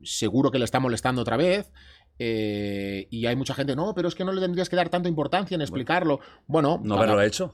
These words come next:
Speaker 1: cada uno lo tiene y lo siente como quiere. Em, yo, eh, y con el tiempo, y lo
Speaker 2: Ujú.
Speaker 1: dije en un programa que, que se llamaba, bueno, que se llamaba, que se
Speaker 2: <clears throat>
Speaker 1: llama, em, al, al taxi, no,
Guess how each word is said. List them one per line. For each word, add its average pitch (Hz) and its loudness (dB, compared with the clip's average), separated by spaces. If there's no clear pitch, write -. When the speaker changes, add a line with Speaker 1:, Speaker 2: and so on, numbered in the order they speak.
Speaker 1:
cada 104 2
uno 127 4
lo 113 4
tiene 131 2
y - 4
lo 127 2
siente 135 2
como 120 0
quiere. 143 2
Em, 117 2
yo, 135 4
eh, 107 -8
y 120 -4
con 131 0
el 110 2
tiempo, 156 2
y 90 -6
lo 101 0
Speaker 2:
Ujú. - 2
Speaker 1:
dije 123 2
en 131 4
un 127 4
programa 127 2
que, 107 0
que 110 -6
se - -4
llamaba, 113 0
bueno, 98 -8
que 92 -10
se 85 -10
llamaba, 87 -8
que 95 -6
se 98 -2
Speaker 2:
<clears throat> - -
Speaker 1:
llama, 110 0
em, 95 -2
al, 92 -8
al 101 -12
taxi, 123 0
no, 104 0